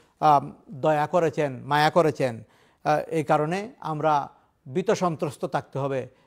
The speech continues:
যে আল্লাহ পাক চাইলে আল্লাহর ইন্না বাতশা রাব্বিকা লাশাদীদ, আল্লাহ পাকের আযাব এবং গজব আমাদেরকে হয়তো পাকড়ে ফেলবে। এ কারণে আমরা ভীত সন্ত্রস্ত থাকতে হবে। আমি প্রথমে বলেছিলাম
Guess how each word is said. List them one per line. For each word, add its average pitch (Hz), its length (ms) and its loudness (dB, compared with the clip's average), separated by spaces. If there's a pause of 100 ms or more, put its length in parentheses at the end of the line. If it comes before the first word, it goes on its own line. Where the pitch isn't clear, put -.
(140)
যে 147 100 -2
আল্লাহ 147 260 2
পাক 143 280 -4
চাইলে 147 300 -2
আল্লাহর 139 460 0
ইন্না 151 280 -6
বাতশা 143 400 -4
রাব্বিকা 139 400 -6
লাশাদীদ, 135 460 -4 (360)
আল্লাহ 147 260 6
পাকের 139 320 0
আযাব 147 460 6
এবং 139 220 -4
গজব 143 360 2 (340)
আমাদেরকে 139 440 0
হয়তো 131 220 0
পাকড়ে 131 320 -2
ফেলবে। 127 340 -4 (280)
এ 147 80 -2
কারণে 147 340 0
আমরা 143 320 0 (380)
ভীত 170 280 -2
সন্ত্রস্ত 139 560 -8
থাকতে - 320 -16
হবে। - 200 -20 (1500)
আমি 190 220 4
প্রথমে 208 420 0
বলেছিলাম 156 760 0